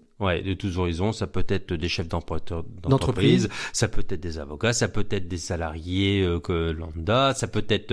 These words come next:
Speaker 1: euh,
Speaker 2: Des
Speaker 1: des,
Speaker 2: personnes
Speaker 1: des,
Speaker 2: en précarité,
Speaker 1: des, des, en
Speaker 2: des pe-,
Speaker 1: précarité,
Speaker 2: des personnes
Speaker 1: des,
Speaker 2: handicapées, peu
Speaker 1: voilà,
Speaker 2: importe.
Speaker 1: ça peut être des cuisiniers, ça peut être n'importe qui.
Speaker 2: Alors,
Speaker 1: À
Speaker 2: comment,
Speaker 1: partir
Speaker 2: comment
Speaker 1: du
Speaker 2: vous les
Speaker 1: moment
Speaker 2: trouvez ? C'est simplement quand vous leur donnez un panier dans les mains, c'est simplement parce que vous leur donnez un petit goûter qu'à un moment
Speaker 1: Oh, il y a
Speaker 2: donné,
Speaker 1: plusieurs,
Speaker 2: quelqu'un,
Speaker 1: il y a, il y a
Speaker 2: euh,
Speaker 1: plusieurs stades.
Speaker 2: s'engage ?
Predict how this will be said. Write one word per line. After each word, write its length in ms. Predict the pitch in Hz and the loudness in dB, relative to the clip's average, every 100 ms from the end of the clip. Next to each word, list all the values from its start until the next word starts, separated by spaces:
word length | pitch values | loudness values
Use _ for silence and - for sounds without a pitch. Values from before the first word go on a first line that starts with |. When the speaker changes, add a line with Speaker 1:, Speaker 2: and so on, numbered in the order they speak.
| 95 - - - | -2 -4 -12 -4
Speaker 1:
euh, 100 | 101 | 2
Speaker 2:
Des 60 | 123 | 4
Speaker 1:
des, 80 | 104 | 4
Speaker 2:
personnes 220 | 92 135 | 4 4
Speaker 1:
des, 40 | |
Speaker 2:
en 40 | 131 | 4
précarité, 500 | 131 127 123 98 139 | 4 4 4 2 4
Speaker 1:
des, 120 | 175 | 6
des, 40 | 196 | 6
en 40 | |
Speaker 2:
des 40 | |
pe-, 140 | 185 143 | 6 6
Speaker 1:
précarité, 380 | 110 85 120 127 | 4 2 2 4
Speaker 2:
des 60 | 131 | 6
personnes 160 | 143 135 | 6 6
Speaker 1:
des, 80 | 120 | 4
Speaker 2:
handicapées, 380 | 110 123 139 170 | 2 4 2 2
peu 120 | - | 4
Speaker 1:
voilà, 180 | 131 202 | 4 6
Speaker 2:
importe. 160 | 247 - | 4 2
Speaker 1:
ça 80 | |
peut 100 | - 107 | 2 4
être 120 | 98 | 4
des 100 | 98 | 2
cuisiniers, 460 | 104 95 101 120 | 0 2 4 2
ça 100 | 139 | 2
peut 60 | 98 | -2
être 140 | 92 117 | -4 -4
n'importe 800 | 147 160 156 - 147 - 131 123 | -2 -2 -2 -2 -2 -2 -4 0
qui. 100 | 147 | 2
Speaker 2:
Alors, 120 | 120 | 6
Speaker 1:
À 40 | |
Speaker 2:
comment, 120 | 110 | 6
Speaker 1:
partir 120 | 214 - | 6 6
Speaker 2:
comment 140 | 208 | 4
Speaker 1:
du 40 | |
Speaker 2:
vous 60 | 190 | 4
les 60 | 180 | 2
Speaker 1:
moment 100 | 165 | 2
Speaker 2:
trouvez ? 240 | 160 156 | 2 2
C'est 140 | 151 | 2
simplement 340 | 147 165 175 185 | 0 2 2 2
quand 140 | 175 | 2
vous 100 | 156 | 4
leur 140 | 156 147 | 2 4
donnez 180 | 160 | 4
un 80 | 156 | 2
panier 320 | - 151 156 | 2 2 2
dans 120 | 160 147 | 2 2
les 100 | 151 | 4
mains, 180 | 175 | 4
c'est 140 | 208 165 | 4 2
simplement 300 | 151 156 170 | 2 2 2
parce 120 | 165 | 2
que 60 | 147 | 2
vous 80 | |
leur 100 | 147 | 4
donnez 160 | 147 151 | 4 2
un 80 | 143 | 0
petit 160 | - | -2
goûter 320 | 147 156 165 185 | -2 0 2 2
qu'à 80 | 160 | 2
un 20 | |
moment 140 | 92 | 4
Speaker 1:
Oh, 40 | 104 | 6
il 40 | |
y 20 | |
a 40 | 101 | 6
Speaker 2:
donné, 80 | 165 | 4
Speaker 1:
plusieurs, 280 | 143 107 110 | 2 2 2
Speaker 2:
quelqu'un, 160 | 151 | 4
Speaker 1:
il 40 | 139 | 4
y 40 | |
a, 20 | |
il 40 | 131 | 4
y 40 | |
a 20 | |
Speaker 2:
euh, 60 | 131 | 4
Speaker 1:
plusieurs 160 | 110 104 | 2 4
stades. 120 | 135 196 | 4 4
Speaker 2:
s'engage ? 220 | 220 | 2